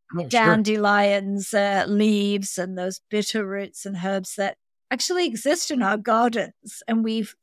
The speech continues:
Speaker 2: forgotten, we've lost that tradition to forage and pick those.
Speaker 1: We do, and certainly I didn't grow up with it, but I have, uh,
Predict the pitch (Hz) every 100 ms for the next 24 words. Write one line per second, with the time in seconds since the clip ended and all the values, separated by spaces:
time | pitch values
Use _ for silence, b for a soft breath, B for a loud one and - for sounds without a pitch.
0 | _ 247 226 269 - 202 196 196 226 226
1 | - - 196 - - 214 208 - - -
2 | - _ _ _ _ - 208 185 - 214
3 | 214 202 - 247 - 196 - - 151 139
4 | 117 _ 160 156 113 101 101 110 147 117
5 | 101 - - - 135 107 104 117 120 110
6 | 101 98 98 98 110 - 98 90 123 -
7 | 110 104 104 - _ - 113 117 120 101
8 | - 113 113 107 101 101 120 113 101 101
9 | 98